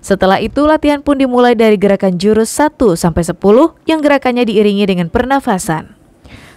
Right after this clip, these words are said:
Pencak silat Budi Suci merupakan salah satu perguruan silat batin yang telah berkembang sejak dulunya. Di Sumatera Barat, pencak silat ini masuk sekitar tahun tujuh puluhan.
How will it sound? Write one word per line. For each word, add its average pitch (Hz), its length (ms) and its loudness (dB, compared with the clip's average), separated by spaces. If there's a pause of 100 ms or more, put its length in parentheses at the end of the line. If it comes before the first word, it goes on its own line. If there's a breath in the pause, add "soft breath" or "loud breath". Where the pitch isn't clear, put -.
(120 loud breath)
Pencak 262 240 2
silat 302 320 2
Budi 269 240 0
Suci 277 280 -2
merupakan 247 520 0
salah 233 280 0
satu 214 240 -2
perguruan 196 440 2
silat 233 400 0
batin 226 440 -2 (200 soft breath)
yang 180 160 -2
telah 196 240 2
berkembang 240 480 0
sejak 320 400 -2
dulunya. 180 560 -2 (440 loud breath)
Di 214 160 0
Sumatera 269 320 2
Barat, 277 320 0
pencak 269 240 -2
silat 240 240 2
ini 247 160 -4
masuk 240 400 -6
sekitar 220 400 0
tahun 214 240 -2
tujuh 202 240 -4
puluhan. 214 480 0